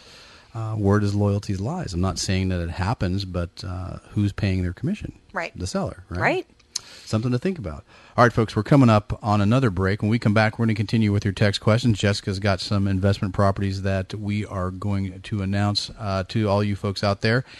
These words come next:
Speaker 1: And, um, I know that you're getting inundated with a number of refinance, uh, offers in the mail. And I wanna touch base on those real quick, too, today. All right, folks,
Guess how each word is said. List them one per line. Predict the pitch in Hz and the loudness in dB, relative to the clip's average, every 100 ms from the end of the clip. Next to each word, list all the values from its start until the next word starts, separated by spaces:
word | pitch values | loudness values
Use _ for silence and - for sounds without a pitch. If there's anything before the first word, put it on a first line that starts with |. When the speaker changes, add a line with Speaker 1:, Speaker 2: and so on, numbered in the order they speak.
| - - - | -20 -18 0
Speaker 1:
And, | 139 139 143 147 139 | 4 6 6 4 2
um, | - 131 135 143 135 - _ _ _ _ _ - - - | 0 2 4 2 0 -6 _ _ _ _ _ -20 -8 2
I | 147 | 4
know | 196 | 6
that | 208 110 | 4 4
you're | 107 | 2
getting | 107 104 | 4 2
inundated | 101 101 95 98 98 92 | 2 2 2 2 0 -2
with | 95 92 - - | -2 -2 -4 -2
a | |
number | 95 101 101 98 | 2 2 2 2
of | 90 | 0
refinance, | 92 92 - 95 95 92 90 - - _ - | -2 -4 -2 -2 0 -2 -4 -8 -12 _ -14
uh, | 87 85 82 - | -12 -12 -8 0
offers | 90 85 85 80 - - | 0 0 -8 -12 -14 -6
in | 101 | -2
the | 95 | 0
mail. | 92 76 - - - - - | -2 -6 -12 -18 -20 -14 -2
And | |
I | 101 | 0
wanna | 98 | 0
touch | - 92 - | -2 -4 -2
base | 85 - | -6 -4
on | 87 | -4
those | 85 82 | -2 -4
real | 85 | -6
quick, | - 85 - | -6 -10 -6
too, | 92 | -6
today. | 82 78 78 - - - - | -6 -8 -12 -14 -20 -10 0
All | |
right, | 113 110 | 2 2
folks, | 131 - | 0 -2